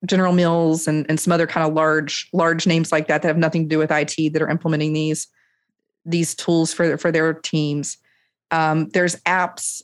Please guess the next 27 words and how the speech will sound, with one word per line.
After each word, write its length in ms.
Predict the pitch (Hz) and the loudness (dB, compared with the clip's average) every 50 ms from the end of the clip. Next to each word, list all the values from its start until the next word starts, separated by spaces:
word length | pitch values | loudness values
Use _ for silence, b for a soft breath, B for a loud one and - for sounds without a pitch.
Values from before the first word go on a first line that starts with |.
| _ - | _ -2
I 140 | 175 208 | 0 2
like 300 | 240 240 226 220 214 220 | 4 4 4 2 2 0
Meditation 640 | 214 190 180 170 170 - - 196 196 202 - - 196 | 0 0 0 0 -2 -2 -2 0 0 0 2 0 0
Timer. 560 | 190 - 202 196 196 190 196 190 190 190 185 - | 0 0 0 0 2 2 2 2 0 -2 -2 -4
It's 260 | 160 156 - - - - - _ - | -6 -6 -4 -6 -8 -8 -10 _ -4
free. 520 | 180 185 185 185 185 185 185 180 180 - _ _ _ _ _ _ _ _ _ _ _ - | 0 0 0 2 0 0 -2 -4 -4 -8 _ _ _ _ _ _ _ _ _ _ _ -6
Um, 300 | 165 160 160 156 160 160 | -2 -2 0 0 0 0
there's 180 | 165 165 160 180 | 0 0 2 2
also 600 | 170 165 165 - - 165 160 160 156 147 165 - _ _ _ - 175 | 0 0 -2 -2 0 0 2 2 0 -2 -4 -8 _ _ _ -4 0
Mindspace. 800 | 175 175 180 185 190 190 - - - 196 190 185 180 - - | 0 2 2 2 2 0 0 0 0 2 2 2 2 0 -4
It's 140 | - - - | -8 -8 -6
very 220 | - 180 180 180 180 | -4 -2 0 0 0
popular. 760 | 180 190 170 175 175 - - 175 170 175 175 165 165 165 b b b b b b b b b b _ _ _ _ - - | 0 0 -2 -2 -2 -2 -2 0 2 2 2 0 -2 -4 b b b b b b b b b b _ _ _ _ -10 -2
There 160 | - 175 185 185 | 0 2 2 2
are 80 | - | 2
all 180 | 175 185 180 185 | 2 2 2 0
kinds 340 | - - 196 190 185 180 185 | 0 0 2 2 2 2 2
of, 220 | 175 165 165 175 - _ | 0 0 -2 -6 -12 _
like, 440 | - 175 160 - - 180 170 170 - | -10 -8 -8 -4 -2 0 0 0 0
short 400 | - - - - 190 185 - - | -2 -2 0 2 2 2 2 2
little 420 | 185 175 170 170 165 165 160 160 - 160 - | 2 2 4 4 2 2 0 -2 -6 -4 -2
getting 200 | 196 185 185 170 | 2 2 2 2
started 340 | - - 196 175 180 175 | 2 0 0 2 2 2
with 140 | 165 165 - | 0 0 2
meditation 600 | 175 165 160 165 - - 220 214 208 - 196 190 | 0 2 0 0 0 2 2 2 2 2 0 0
books. 380 | 180 185 180 175 175 - - - | 2 2 2 0 0 -4 -8 -2
There's, 440 | 165 160 160 160 156 156 - - | -2 0 0 0 -2 -4 -6 -10